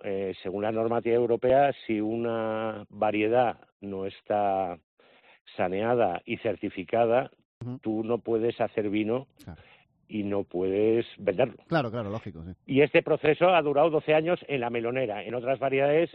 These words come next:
Speaker 1: ha sido un proceso relativamente más corta, como la, la, la Blasco y otras variedades que, digamos, no, no están extinguidas,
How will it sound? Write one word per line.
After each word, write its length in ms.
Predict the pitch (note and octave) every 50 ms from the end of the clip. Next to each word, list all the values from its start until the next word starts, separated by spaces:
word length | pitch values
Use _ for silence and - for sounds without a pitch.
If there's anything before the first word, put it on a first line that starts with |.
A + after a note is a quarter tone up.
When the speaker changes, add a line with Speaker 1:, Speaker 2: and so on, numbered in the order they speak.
| A2 -
Speaker 1:
ha 100 | G#2 A2
sido 440 | - - B2 A#2+ B2+ C#3+ D3+ D3+ - - _ _ _ _ _ _ _ _ _
un 80 | -
proceso 380 | G2 A2 A2 - A#2 G#2+ - C3+
relativamente 840 | A#2 B2 A#2 A2 A2 A2 - A#2 A2+ A#2 A#2 A2+ A2+ - A2+ A2+ A2
más 220 | A2 G#2+ G2 -
corta, 480 | - - C3 B2+ A#2+ - C3 C#3+ D3 A#2 -
como 220 | - F#2+ F2 G2 F#2+
la, 160 | F#2+ F#2 E2+ - - _ _ -
la, 220 | - F#2 F2+ F#2 F#2 G2 - _ _ _
la 180 | F2 F#2 F2+
Blasco 580 | F#2 A2 C3 D3 - - - - C#3+ D3+ D#3 D3+ - _ _ - - - - - - _ _
y 180 | - G2 G2 A#2+
otras 440 | B2 A#2+ - A#2+ B2+ C3 B2+ B2 G2+
variedades 560 | B2+ B2+ B2+ B2+ B2+ C3+ C#3 C3+ B2+ G#2 - -
que, 220 | - A2 G#2+ - - _ _ _ _ _
digamos, 440 | F2+ A2 G#2 A2+ C3+ C3+ C3 A#2 A2 - - - _ _ _ _ _ _ _
no, 840 | - G#2 A2+ A#2 A#2+ A#2+ B2 C3 B2+ C3 C3 C3 C3 C3 B2 A#2+ - - -
no 220 | - B2 B2 B2+
están 260 | C3+ - - C#3+ C#3 C#3
extinguidas, 680 | C3+ - - C#3+ C3+ C#3 C3+ D3 D#3+ E3 E3+ E3+ D#3